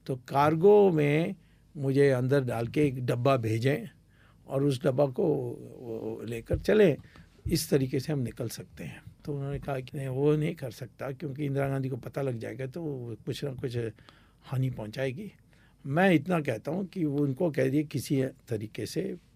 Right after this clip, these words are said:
नेपाल के territory में आ जाएं और फिर मैं अपनी plane से उनको अमेरिका भेजूंगा। एक ही रास्ता मुझे सबसे अच्छा लगा, वो है गोरखपुर का भैरवा।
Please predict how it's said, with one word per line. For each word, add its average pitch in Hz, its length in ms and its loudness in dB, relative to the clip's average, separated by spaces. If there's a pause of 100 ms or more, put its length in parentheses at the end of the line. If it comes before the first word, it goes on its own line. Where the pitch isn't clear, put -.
(320)
नेपाल 117 460 -4
के - 260 -6 (140)
territory 127 420 -2
में 101 140 -8
आ 92 100 -10
जाएं 190 280 -8 (360)
और 104 100 -10
फिर 156 220 -4
मैं 135 200 -2
अपनी 139 340 -4
plane 123 340 -4
से 151 120 -4
उनको 135 280 -6
अमेरिका 104 360 -10
भेजूंगा। - 600 -12 (240)
एक 151 260 4
ही 165 80 8
रास्ता 131 420 6
मुझे 127 300 0
सबसे 127 320 -4
अच्छा 113 240 -4
लगा, 117 300 0
वो 127 260 0
है 143 120 2
गोरखपुर 123 520 2
का - 240 -12 (540)
भैरवा। 123 480 2